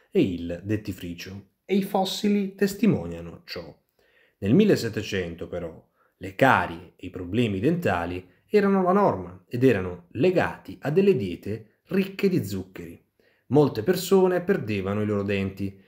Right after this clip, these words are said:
ed era difficile, ed era difficile che raggiungessero i cinquanta anni con i loro denti naturali. Oggi, se ci pensiamo, la carie dentale rappresenta la malattia più diffusa al mondo.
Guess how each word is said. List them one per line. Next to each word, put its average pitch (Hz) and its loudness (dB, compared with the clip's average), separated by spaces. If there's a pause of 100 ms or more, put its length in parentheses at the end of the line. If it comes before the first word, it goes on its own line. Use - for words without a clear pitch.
(120)
ed 104 -2
era 104 6
difficile, 98 0
ed 101 -6
era 104 2
difficile 101 -2
che 95 -4
raggiungessero 90 -4
i 87 -6
cinquanta 101 0
anni 85 -8
con 175 0
i 185 4
loro 113 2
denti 92 -4
naturali. 90 -8 (680)
Oggi, 147 2
se 120 -4
ci - -6
pensiamo, 104 -2
la 110 -6
carie 107 2
dentale 95 -2
rappresenta 113 -2
la 101 2
malattia 101 0
più 101 -2
diffusa 101 -4
al 95 -2
mondo. 85 -10